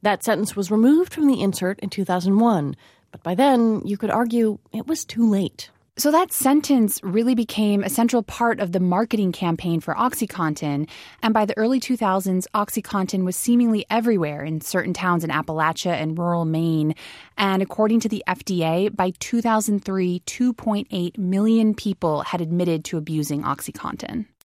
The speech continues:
Speaker 1: Both the F D A and Purdue declined interview requests for the Uncertain Hours investigation.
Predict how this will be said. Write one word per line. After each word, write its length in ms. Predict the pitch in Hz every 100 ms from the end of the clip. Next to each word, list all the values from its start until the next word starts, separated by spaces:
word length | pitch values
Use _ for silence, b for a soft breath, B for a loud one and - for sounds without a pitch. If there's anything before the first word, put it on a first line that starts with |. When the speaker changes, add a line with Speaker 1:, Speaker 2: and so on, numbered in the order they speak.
| -
Speaker 1:
Both 260 | 196 285 -
the 160 | 302
F 120 | 226
D 180 | - 160
A 160 | - -
and 200 | 185 175
Purdue 460 | 170 170 247 233
declined 560 | - 190 - 269 370 349
interview 380 | 269 254 208 196
requests 520 | 180 - 151 - -
for 140 | -
the 140 | 185 165
Uncertain 380 | 214 226 190 170
Hours 260 | 139 160
investigation. 720 | 175 - - 175 214 226 147